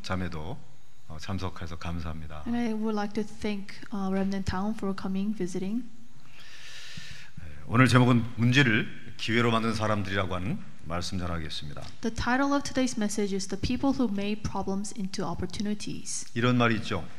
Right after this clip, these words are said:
Speaker 2: So there is this old saying.
Speaker 1: 바람이 불면 어떤 사람은 담을 쌓고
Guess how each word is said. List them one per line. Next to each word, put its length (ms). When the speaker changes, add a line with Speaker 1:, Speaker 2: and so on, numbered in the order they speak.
Speaker 2:
So 180
there 180
is 120
this 240
old 260
saying. 460
Speaker 1:
바람이 380
불면 440
어떤 280
사람은 420
담을 400
쌓고 760